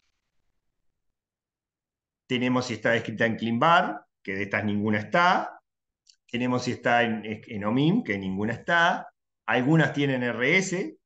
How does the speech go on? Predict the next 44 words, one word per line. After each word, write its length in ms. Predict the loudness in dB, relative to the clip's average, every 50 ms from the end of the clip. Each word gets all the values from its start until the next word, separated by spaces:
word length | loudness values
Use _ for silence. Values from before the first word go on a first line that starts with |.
| _ _ _ _
que 160 | -10 -10 -8
es 60 | -8
la, 120 | -8 -8 -6
el, 100 | -6 -6
el 440 | -6 -6 -6 -8 -8 -8 -8 -6
identificador 680 | -6 -4 -4 -4 -4 -6 -6 -6 -6 -4 -2 0 0 0
de 60 | 0 0
las 100 | 0 0
variantes, 440 | 0 0 0 0 -2 -2 -6 -8
otras 300 | -10 -8 -6 -6 -4 -2
no. 500 | 0 2 4 6 6 6 6 4 2 -2 -8 -16 _ _ _ _ -20 -20 -20 -20 _ _ 0
Algunos 520 | 2 2 4 4 4 4 4 4 2 0
tienen 280 | -2 -2 -2 0 0 0
esta 240 | 0 0 2 2 2
variante, 420 | 2 2 2 0 -2 -2 -2 -4
que 80 | -4 -4
esto 300 | -4 -4 -6 -6 -8 _ _
es 180 | -10 -8 -6 -4
una 180 | 0 2 4
base 280 | 4 4 4 2 2 2
de 80 | 2 2
datos 340 | 2 2 2 0 -2 -2
para 220 | -2 -2 0 0 0
los 260 | -2 -4 -8 -10 -6
A 200 | -2 2 2 2
R 140 | 4 4 2 2
N 120 | 2 0
de 120 | -2 -2
transferencia. 1120 | -4 -4 -6 -6 -6 -6 -4 -2 0 2 2 2 2 2 0 0 -2 -2 -2 -2 -4 -8 -14 _ _ _ _ _ _ _ _ _ _ _ _ _ _ _ _ _ _ _ _ _ _ _ _ _ _ _ _ _ _ _ _ _ _ _ _ _ _ _ _ _
¿Sí? 500 | _ -8 -6 -4 -4 -4 -6 -8 -14 _ _
Obviamente 400 | -8 -6 -6 -4 -4 -6 -6 -6
las 100 | -6 -6
que 120 | -6 -8 -8
tienen 280 | -6 -4 -4 -4 -4
son 120 | -4 -6 -6
las 100 | -6 -8
que 60 | -10
son 160 | -10 -10 -8
de 80 | -8 -6
A 40 |
R 100 | -6 -6
N 140 | -6 -6 -8
de 60 | -8
transferencia. 640 | -8 -8 -10 -8 -6 -6 -6 -6 -6 -8 -12 -14 -16